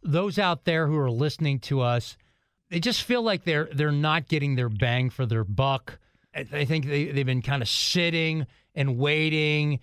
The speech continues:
trying to figure out when to get in, back in the market if they're in cash, or where to deploy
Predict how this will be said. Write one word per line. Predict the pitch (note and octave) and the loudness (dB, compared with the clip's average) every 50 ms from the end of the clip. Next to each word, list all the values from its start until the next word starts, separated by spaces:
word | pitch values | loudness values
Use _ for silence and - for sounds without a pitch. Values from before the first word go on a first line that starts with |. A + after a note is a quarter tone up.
| _ _ _ _ | _ _ _ _
trying | - - D#3+ D#3 D#3+ D#3 | -4 0 2 2 2 2
to | D3 | 0
figure | A2 - D#3+ C#3 D#3+ D3+ | -2 -4 -4 -2 0 2
out | C#3+ C#3+ D3+ A#2+ | 2 2 0 0
when | A#2 C3+ D3+ D3+ | -2 0 0 0
to | D3 C#3+ | 0 0
get | B2 C3 C#3+ D3+ F3 - | 0 0 0 -2 -2 -4
in, | A#2+ B2+ C#3+ D3 D3 D3+ D3+ D3+ D3 C#3+ C3+ | -2 -2 0 0 0 0 0 0 0 0 0
back | A2+ G#2 A2 G2+ G#2 G#2+ B2+ D#3 D#3 - | -2 -4 -6 -4 -2 0 0 0 0 0
in | F3+ E3 D#3+ | 0 0 0
the | D#3 | 0
market | D#3 D3+ D3 D3+ D3 - E3 C#3+ | 0 0 0 0 0 0 -2 -4
if | C#3 | -2
they're | - D#3 D3 D3 | -2 -2 0 0
in | D3 C#3+ C3 | 0 -2 -2
cash, | - - C3+ C#3 C#3+ C#3+ C#3+ C#3+ C#3+ C#3 C3+ - | -2 -2 0 0 2 2 2 2 0 0 -2 -4
or | D#3+ D3+ C#3+ | -6 -6 -4
where | C3+ A#2 B2+ D3 | -2 -2 -2 -2
to | D3 D3+ | -2 -2
deploy | C#3 C#3+ B2+ - - - - C3+ C#3 D3 D3 D3 C#3+ C#3+ D3 C#3 | -2 -2 -4 -6 -8 -12 -8 -4 -2 0 0 2 2 0 0 -2